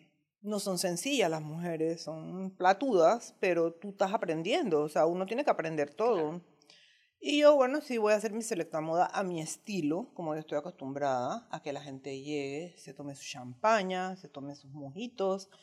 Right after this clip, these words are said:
Speaker 1: se tome todo lo que le gusta y no tiene que pagar nada adentro, nada más la entrada. Y bueno, este, eso quiero hacer, si Dios quiere y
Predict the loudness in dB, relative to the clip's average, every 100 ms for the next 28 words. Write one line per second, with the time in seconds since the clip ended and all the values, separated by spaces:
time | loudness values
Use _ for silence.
0 | _ _ _ _ -10 -10 -2 0 2 0
1 | 0 0 -2 -6 -2 -2 0 -4 -6 -6
2 | -4 0 0 -2 -2 2 6 6 4 2
3 | 0 0 0 0 -4 -4 -4 -4 2 4
4 | 6 4 -2 -8 _ _ _ _ _ _
5 | _ _ _ -4 -4 -2 -2 -4 -8 -14
6 | _ _ -20 -12 -10 -8 -8 -6 -6 -4
7 | -6 -10 -8 -8 -10 -12 -12 -16 _ -16
8 | -14 -14 -6 -4 -2 -2 -4